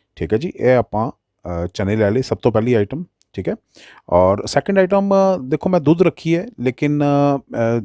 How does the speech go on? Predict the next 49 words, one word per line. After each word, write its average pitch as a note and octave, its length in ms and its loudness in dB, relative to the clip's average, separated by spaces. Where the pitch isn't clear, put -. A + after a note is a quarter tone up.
ਜੇ A2+ 160 -2
ਤੁਸੀਂ, C#3+ 420 -2
ਜੇ A#2+ 180 2
ਕੋਈ, C#3 180 2
ਅ, G#2+ 220 0
ਦੁੱਧ C3 240 0
ਨਹੀਂ C#3 160 2
ਪੀ C3 140 -4
ਸਕਦਾ A2 320 -2
ਤੇ D3+ 440 0
ਚਨੇ D#3+ 220 2
ਦਾ F3 80 4
ਪਾਣੀ D3+ 360 0
ਵੀ D3+ 120 0
ਇਸਤੇਮਾਲ A2 400 0
ਕੀਤਾ F2+ 260 -8
ਜਾ D#2 140 -8
ਸਕਦਾ D2 300 -10
ਹੈ, - 100 -14
ਠੀਕ G#2+ 180 -4
ਹੈ। G3 80 2
ਆਪਾਂ - 240 -2
ਇਹਦੇ C3 120 2
'ਚ C3+ 60 -6
ਚਨੇ A2+ 300 0
ਦਾ A#2+ 80 2
ਪਾਣੀ F#2+ 240 -2
ਲੈ B2 160 2
ਲੈਂਦੇ C3 240 0
ਹਾਂ, G#3 60 -4
ਠੀਕ - 160 -10
ਹੈ। F#3 60 -2
ਜਿਹੜਾ C3+ 200 2
ਆਪਾਂ B2+ 200 0
ਰਾਤੀ G#2+ 240 -2
ਭਿਓਇਆ A#2 360 2
ਸੀਗਾ C#3 280 0
ਚਨੇ, A2+ 280 -2
ਅ, F#2+ 640 -6
ਜਿਸ G#2+ 220 -6
ਪਾਣੀ G#2+ 220 -2
'ਚ - 120 -10
ਭਿਓਏ G#2 200 2
ਸੀ, D#3+ 180 -2
ਉਹੀ C3+ 220 4
ਵਾਲਾ D3+ 180 2
ਪਾਣੀ A2+ 280 -2
ਜਿਹੜਾ A#2 200 0
ਹੈ, B2+ 60 -2